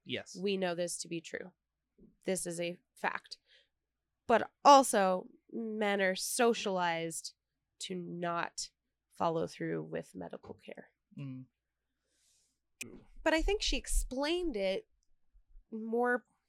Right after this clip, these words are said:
Speaker 2: perfectly before when she talks about how medicine falls in silos,
Speaker 1: Yeah.
Speaker 2: right? That's why it takes so long to get a diagnosis,
Speaker 1: Mm-hmm.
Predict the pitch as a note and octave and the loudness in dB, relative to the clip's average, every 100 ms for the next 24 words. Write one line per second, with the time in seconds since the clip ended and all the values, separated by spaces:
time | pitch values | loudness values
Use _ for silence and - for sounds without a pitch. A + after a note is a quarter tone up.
0 | - C#4 A#3+ G#3+ A3 F#3+ F#3 - A#3 F#3 | 0 0 2 0 -2 -2 -4 2 2 2
1 | F3+ F#3+ G3 F#3+ F#3+ F#3 - G3 F3+ F#3 | -2 -6 -6 -2 6 6 6 -2 -2 -4
2 | - _ - - _ _ _ _ - G#3+ | -8 _ -20 -20 _ _ _ _ -4 0
3 | G3+ G3 G3+ F#3 F#3+ F3+ F3+ E3+ F3+ - | 0 0 -4 -2 -2 -2 -6 -6 -6 -4
4 | A#1 - - - B2 F#3+ F#3 - - F3+ | -6 -8 -10 -6 -4 -2 -2 -6 -16 -20
5 | _ G3 A#3+ F#4 - - G3+ F3+ F3 F3 | _ 6 8 8 4 -4 0 2 0 -2
6 | F#3 A3+ G3+ - F#3 F#3 F#3 F3 E3+ E3 | -4 -8 -8 -6 -6 -6 -8 -8 -8 -8
7 | D#3+ F3+ G3 F#3+ - - - B2+ B2 | -8 -4 -2 -2 -6 -12 -8 -6 -4